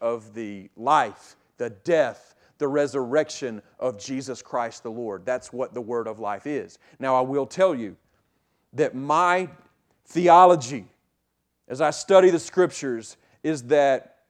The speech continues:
Paul would not draw a clear distinction between the gospel and the Scriptures. The gospel and the Bible.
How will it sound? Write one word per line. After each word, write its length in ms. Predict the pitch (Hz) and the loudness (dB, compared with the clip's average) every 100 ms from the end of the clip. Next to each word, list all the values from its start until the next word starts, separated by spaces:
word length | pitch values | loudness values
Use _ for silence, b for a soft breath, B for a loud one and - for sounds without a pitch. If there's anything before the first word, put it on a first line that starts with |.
| _ _ _ _ _ _ _ - | _ _ _ _ _ _ _ -12
Paul 720 | - 220 240 175 151 175 - _ _ _ | 4 10 12 12 8 0 -10 _ _ _
would 280 | 147 190 220 | 2 4 4
not 520 | 185 196 208 208 - | 2 0 2 2 0
draw 580 | 131 151 202 196 180 170 156 | -8 0 4 6 6 4 2
a 120 | 160 | -4
clear 380 | - 185 196 190 | -6 4 6 6
distinction 800 | 170 - 190 196 - 156 143 139 b b | 0 -4 -4 -4 -4 -8 -8 -10 b b
between 440 | 151 - 175 170 156 | -10 -4 -2 0 -2
the 80 | |
gospel 840 | 143 160 160 196 - 233 240 254 - _ _ _ _ _ _ | 0 4 4 4 -2 2 2 2 -6 _ _ _ _ _ _
and 160 | 175 185 | -6 -4
the 40 | |
Scriptures. 760 | - 208 180 - 107 - - _ _ _ _ _ _ _ _ _ _ _ _ _ | 0 0 0 -4 -12 -12 -20 _ _ _ _ _ _ _ _ _ _ _ _ _
The 100 | 147 | -10
gospel 800 | 139 190 226 - - 214 220 208 _ | 6 10 10 6 0 2 2 0 _
and 140 | 175 185 | -8 -2
the 60 | |
Bible. 440 | 160 196 190 139 | 6 10 8 6